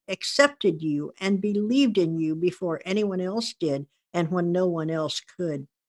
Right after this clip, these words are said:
And no matter what happens, you'll always love them and have a special connection. So if you want to learn more and find your own soulmate, please go to two connect book dot com and order your copy today.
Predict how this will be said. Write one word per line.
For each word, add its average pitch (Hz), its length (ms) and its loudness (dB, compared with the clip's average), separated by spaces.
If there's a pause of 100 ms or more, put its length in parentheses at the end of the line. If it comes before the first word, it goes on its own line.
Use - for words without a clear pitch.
(280)
And 214 140 6
no 277 160 10
matter 254 280 8
what 247 240 2
happens, 240 560 2
you'll 214 280 0
always 254 400 4
love 240 320 2
them 165 220 -2
and 180 180 -2
have 185 160 -2
a 190 40 -2
special 180 460 -2
connection. 190 720 -6 (380)
So 294 100 6
if 285 120 6
you 453 200 8
want 370 140 8
to 254 60 6
learn 233 320 6
more 147 460 2
and 185 200 -2
find 247 300 6
your 175 180 4
own 285 180 6
soulmate, 143 720 -2 (340)
please 392 240 6
go 226 220 4
to 190 460 2 (100)
two 285 220 4
connect 254 480 0
book 214 260 -2
dot 175 240 0
com 190 320 0
and 175 80 0
order 180 200 0
your 208 200 0
copy 151 360 -4
today. 143 420 -2